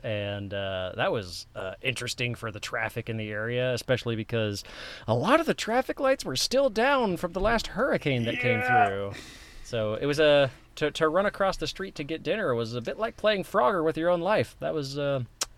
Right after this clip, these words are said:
Speaker 1: that was interesting. I, I almost died for a, a, a f-, a war crime against food called a Cajun Dilla at
Speaker 2: Oh,
Speaker 1: one
Speaker 2: dude,
Speaker 1: night.
Speaker 2: that thing was so good.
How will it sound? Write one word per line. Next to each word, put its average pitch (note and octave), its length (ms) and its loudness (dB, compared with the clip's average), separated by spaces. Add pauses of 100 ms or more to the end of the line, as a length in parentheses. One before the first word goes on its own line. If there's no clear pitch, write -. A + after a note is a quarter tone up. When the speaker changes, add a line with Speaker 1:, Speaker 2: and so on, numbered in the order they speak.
(280)
Speaker 1:
that G#2 120 -2
was D3 120 -4
interesting. A2 580 -6
I, B2 160 6
I C3+ 200 2
almost D3 540 2 (320)
died C#3+ 380 10
for C#3 240 4
a, B2+ 40 6 (120)
a, A#2 200 6
a A2 280 6
f-, - 340 -4
a B2 120 2
war C3 260 2
crime D#3+ 260 2
against C#3 240 -4
food F3 320 -4
called C3 200 4
a A#2+ 40 2
Cajun D3 420 -4
Dilla B2+ 360 0
at F#2+ 60 0
Speaker 2:
Oh, - 20 -6
Speaker 1:
one F#3 160 10
Speaker 2:
dude, G3 120 8
Speaker 1:
night. E3+ 40 10
Speaker 2:
that A3 100 12
thing G#3+ 120 8
was G3 120 6
so G3+ 400 10
good. D3 360 6